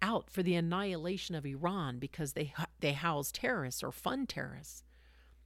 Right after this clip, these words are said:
God still has his people there, despite the corrupt government that's running it. About four centuries later, Iran would be used by God again when Persian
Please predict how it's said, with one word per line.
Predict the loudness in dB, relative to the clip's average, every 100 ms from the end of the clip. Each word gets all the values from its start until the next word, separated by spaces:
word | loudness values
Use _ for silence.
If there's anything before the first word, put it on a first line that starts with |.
| -4
God | 2 4 6
still | 6
has | 6 4
his | 2
people | 4 6 8 6
there, | 0 -6 -12 -20 -20 -20 -20 -20 -20 -6
despite | -2 4 4
the | 4
corrupt | -2 -2 -2 2
government | 2 2 -4 -6 -10
that's | -10 -2
running | -2 -2 -4
it. | -8 -16 -20 -20 -20 -20 -20 -20 -20 -20 -20 -20 -20 -20 -20 -20 -20 -20 -20 -20 -6
About | 4 6 6
four | 4 4 6 4
centuries | 0 0 0 0 -2 0
later, | 0 0 -2 -14 -20 -20 -20 -20 -20 -20 -20 0
Iran | 4 6 6 4 2
would | 0
be | 0
used | 2 2 2 0
by | 0 2
God | 2 2 0 -4 -6
again | -2 2 2 0 -6 -14 -20 -20 -20 -20 -20 -20 -20 -20 -8
when | 0 0
Persian | 2 2 2 0 -2 -4